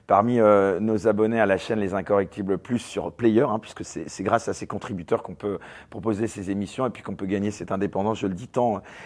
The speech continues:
éditoriale que financière. Alors, on est ravis de, de te recevoir, euh, cher Mike, donc pour, euh, la première fois donc, sur cette, euh, banquette orange, donc dans Les Incorrectibles. C'est un,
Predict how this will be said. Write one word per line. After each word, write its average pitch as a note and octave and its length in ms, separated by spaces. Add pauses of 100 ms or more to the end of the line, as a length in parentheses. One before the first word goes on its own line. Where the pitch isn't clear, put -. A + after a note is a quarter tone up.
(180)
éditoriale C3 600
que A#2 100
financière. C3 600 (360)
Alors, F#3+ 240
on A3 80
est G#3 60
ravis F#3+ 280
de, C#3 280
de B2 140
te B2+ 140
recevoir, B2+ 680
euh, G#2+ 260
cher G#2+ 320
Mike, C3+ 220
donc A2+ 160 (140)
pour, G2 260
euh, G2 100
la F#2 180
première A2+ 520
fois C3 180
donc, G#2+ 220
sur - 200
cette, - 520
euh, F2+ 280
banquette A2 520
orange, A2+ 300
donc A2 160
dans G#2 100
Les G2+ 160
Incorrectibles. G2 480
C'est - 120
un, F#2+ 100